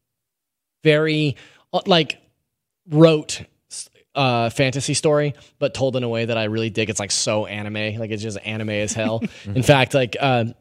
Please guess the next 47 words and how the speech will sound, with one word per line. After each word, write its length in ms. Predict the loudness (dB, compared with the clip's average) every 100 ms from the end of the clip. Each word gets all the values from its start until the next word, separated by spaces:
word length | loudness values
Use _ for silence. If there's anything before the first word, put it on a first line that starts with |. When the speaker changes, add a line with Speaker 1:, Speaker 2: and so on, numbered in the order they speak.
| _ -20 -2
Speaker 1:
Tom, 440 | 2 4 4 0 0
you, 320 | 2 4 2
you 200 | 2 2
know, 80 | 4
you 180 | 4
have 120 | 4 2
written 160 | 0
here 160 | 0 -2
Fire 400 | 0 0 0 -2
Emblem, 280 | 0 0 0
and 100 | 0
then 100 | 0
the 120 | -2
other 180 | -4 -4
game 180 | -6
you're 100 | -6
playing 260 | -6 -8 -8
is 100 | -8
Never 240 | -6 -6
Give 180 | -4 -4
Up. 300 | -2 -4 -6 -18 -20 _
But 60 | -6
when 120 | -2
I 40 | 0
saw 220 | 2 4
you, 140 | 4 4 4 -2 -14
<laughs> 300 | -18 _ -14 -4
when 100 | -2
I 60 |
saw 120 | 2 2
you 140 | 2
write 180 | 2 2
that 120 | 0
down 200 | 0 0
earlier, 300 | 2 4 4
you 160 | 4 4
had 160 | 4
in 60 | 2
caps, 460 | 0 2 0 -6 -4
"Never 200 | -4 -2
Give 160 | -2
Up," 140 | 0 -2
and 100 | -2
I 120 | -2
thought 180 | -2 -2
it 60 |
was 160 | -4